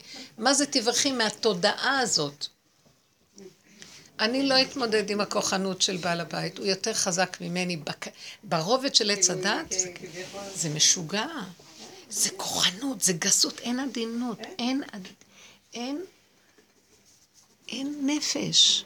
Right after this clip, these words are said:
Speaker 1: אתם יודעים מה זה מדרגת הנפש? בדקות, הכל דק, קטן, מדויק.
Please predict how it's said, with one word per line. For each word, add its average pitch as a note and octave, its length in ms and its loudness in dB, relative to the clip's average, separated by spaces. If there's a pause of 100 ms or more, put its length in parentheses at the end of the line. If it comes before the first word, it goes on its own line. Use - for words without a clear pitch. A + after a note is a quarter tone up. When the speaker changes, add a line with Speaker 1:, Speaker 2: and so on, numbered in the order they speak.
Speaker 1:
אתם E3+ 140 -2
יודעים A#3+ 220 0
מה C#4+ 80 -4
זה G3+ 160 -2
מדרגת E3 420 -6 (100)
הנפש? F#3 420 -6
בדקות, E3+ 960 -8
הכל - 280 -10 (220)
דק, C#4 260 -8 (120)
קטן, - 460 -16 (140)
מדויק. F3 540 -8